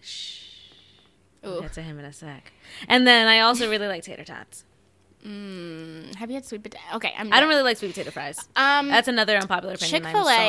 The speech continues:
Speaker 1: I'm sorry.
Speaker 2: So Chick-fil-A is extremely delicious. I know this because I used to eat it. I don't eat there anymore.
Speaker 1: Mm-mm.
Speaker 2: Um,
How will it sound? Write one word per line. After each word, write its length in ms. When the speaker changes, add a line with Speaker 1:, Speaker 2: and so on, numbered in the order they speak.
Speaker 1:
I'm 60
sorry. 380
Speaker 2:
So 300
Chick-fil-A 500
is 100
extremely 640
delicious. 840
I 140
know 220
this 180
because 200
I 60
used 380
to 80
eat 240
it. 160
I 100
don't 260
eat 180
there 160
anymore. 440
Speaker 1:
Mm-mm. 360
Speaker 2:
Um, 400